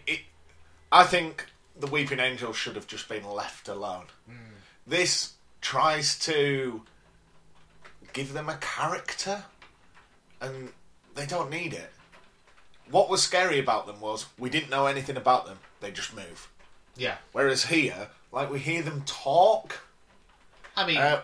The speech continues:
Speaker 1: we see
Speaker 2: to an
Speaker 1: them,
Speaker 2: extent.
Speaker 1: we see them move even though we're looking at them.
Speaker 2: Yeah,
Speaker 1: It
Speaker 2: I'm not a big fan of that.
Speaker 1: Yeah, and it, reg-, you know, Blink is such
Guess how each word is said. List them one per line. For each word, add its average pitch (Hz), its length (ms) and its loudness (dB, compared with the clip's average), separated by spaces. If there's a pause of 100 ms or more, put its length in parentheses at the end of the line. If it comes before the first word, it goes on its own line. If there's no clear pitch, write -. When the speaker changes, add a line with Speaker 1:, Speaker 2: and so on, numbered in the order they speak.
Speaker 1:
we 143 120 -2
see 170 240 4
Speaker 2:
to 165 60 0
an 165 60 2
Speaker 1:
them, 147 80 -4
Speaker 2:
extent. - 460 -6
Speaker 1:
we 147 100 -4
see 185 200 4
them 151 220 -2
move 160 460 -2
even 147 300 -4
though 147 160 -2
we're 143 160 2
looking 143 400 -6
at 160 160 -6
them. 175 240 -4 (600)
Speaker 2:
Yeah, 131 560 0 (180)
Speaker 1:
It 131 80 -4
Speaker 2:
I'm 131 160 -2
not 143 200 2
a - 40 -6
big 131 140 -4
fan 120 240 -6
of 110 80 -10
that. 107 240 -8 (240)
Speaker 1:
Yeah, 175 460 2 (200)
and 151 320 -4 (140)
it, 165 180 -4
reg-, 165 240 -8 (380)
you 180 120 -6
know, 165 220 2 (540)
Blink - 580 2 (320)
is 143 220 0
such - 760 2